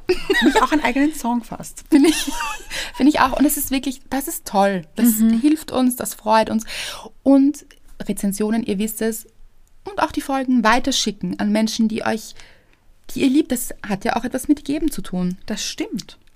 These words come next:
Speaker 2: Das meine ich wirklich so, weil
Speaker 1: Ja.
Speaker 2: oft weiß man, okay, diese Folge, das würde diesem Menschen jetzt gut tun.
Speaker 1: Mhm.
Speaker 2: Das wäre schön, das würde uns freuen.
Speaker 1: Und euch hoffentlich auch.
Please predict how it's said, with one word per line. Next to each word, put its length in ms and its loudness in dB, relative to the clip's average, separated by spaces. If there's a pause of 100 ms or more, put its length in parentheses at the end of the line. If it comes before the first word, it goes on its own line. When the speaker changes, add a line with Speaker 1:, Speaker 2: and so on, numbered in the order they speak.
(200)
Speaker 2:
Das 180 -10
meine 140 2
ich 100 -2
wirklich 240 -6
so, 140 -6
weil 160 0 (100)
Speaker 1:
Ja. 140 2 (680)
Speaker 2:
oft 220 -2
weiß 220 0
man, 120 2
okay, 200 -6
diese 200 -2
Folge, 380 -2 (180)
das 300 -6
würde 320 -2 (120)
diesem 220 4
Menschen 240 -2
jetzt 180 -4
gut 200 -6
tun. 280 -2
Speaker 1:
Mhm. 460 0
Speaker 2:
Das 220 -8
wäre 160 -16
schön, 240 -12
das 100 -12
würde 140 -4
uns 120 -8
freuen. 380 -8 (480)
Speaker 1:
Und 200 0
euch 220 -2
hoffentlich 360 -8
auch. 240 -8